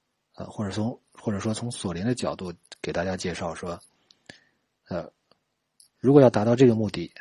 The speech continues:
还必须用一件强大的魔法物品，那就是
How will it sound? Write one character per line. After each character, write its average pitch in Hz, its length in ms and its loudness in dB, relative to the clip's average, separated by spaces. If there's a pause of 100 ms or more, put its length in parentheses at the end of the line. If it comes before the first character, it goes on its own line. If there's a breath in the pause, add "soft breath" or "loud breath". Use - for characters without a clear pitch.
(100)
还 - 220 -6
必 104 140 -6
须 101 180 -8
用 98 260 -6
一 90 80 -10
件 87 440 -10
强 87 340 -8
大 95 240 -2
的 78 260 -8 (440)
魔 87 100 -10
法 104 160 -4
物 143 140 4
品， - 180 -10 (560)
那 98 140 -4
就 90 120 -10
是 - 380 -10